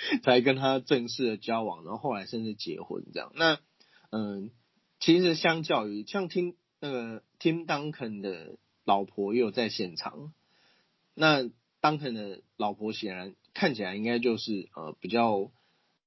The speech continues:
以，应该以，应该说这个毕竟不是名人啦。那其实像 Vanessa 这种看起来比较强势的人，她反而可以在 Kobe 老公过世以后去肩负起一家，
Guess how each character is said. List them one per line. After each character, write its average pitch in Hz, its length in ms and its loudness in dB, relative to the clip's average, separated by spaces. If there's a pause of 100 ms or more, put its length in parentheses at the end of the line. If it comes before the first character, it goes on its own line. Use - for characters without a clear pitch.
(160)
以， 110 280 2 (680)
应 131 160 -2
该 180 140 6
以， 117 220 2 (260)
应 196 100 8
该 202 160 8
说 190 260 4
这 185 120 0
个 117 300 -2
毕 160 260 0
竟 143 220 -4
不 117 120 -6
是 147 160 -6
名 101 260 -8
人 - 220 -6
啦。 - 200 -12 (120)
那 139 240 4 (400)
其 120 200 0
实 107 240 -2
像 135 220 0
Vanessa 120 460 2
这 120 60 -2
种 101 220 -2
看 143 220 2
起 107 60 -2
来 101 60 -4
比 - 80 -10
较 123 280 0 (300)
强 117 300 -2
势 151 180 4
的 113 100 2
人， 92 180 -6
她 139 120 2
反 90 200 -2
而 95 140 -8
可 - 160 -4
以 110 100 2
在 120 220 0
Kobe 113 420 -2 (340)
老 98 180 0
公 135 240 2
过 135 240 6
世 113 220 -2
以 92 120 -8
后 113 160 -4
去 117 200 2
肩 123 280 2
负 123 160 -4
起 - 160 -8
一 107 100 -4
家， 104 400 -2